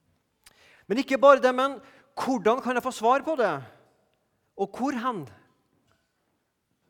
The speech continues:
skal jeg finne svaret? Eh, hos en eller annen slags Gud, inni mitt indre, i ei bok, hos en vismann? Hvem kan gi meg svar på disse spørsmålene? Jeg tenker det at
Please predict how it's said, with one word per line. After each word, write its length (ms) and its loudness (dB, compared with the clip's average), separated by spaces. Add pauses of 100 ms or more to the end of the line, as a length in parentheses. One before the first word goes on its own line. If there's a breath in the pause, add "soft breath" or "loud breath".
(300)
skal 240 0
jeg 140 -6
finne 260 -10
svaret? 400 -4 (880)
Eh, 160 -4
hos 200 -4
en 120 2
eller 160 0
annen 120 -4
slags 240 -6
Gud, 520 -8 (920 soft breath)
inni 280 -4
mitt 160 -4
indre, 600 -2 (1600)
i 160 0
ei 80 2
bok, 560 -6 (320)
hos 200 -8
en 120 -4
vismann? 600 -6 (280 soft breath)
Hvem 200 -4
kan 140 -8
gi 120 -6
meg 100 -8
svar 320 -4
på 140 -12
disse 220 -8
spørsmålene? 480 -8 (2500 soft breath)
Jeg 120 2
tenker 320 -2
det 120 4
at 140 -2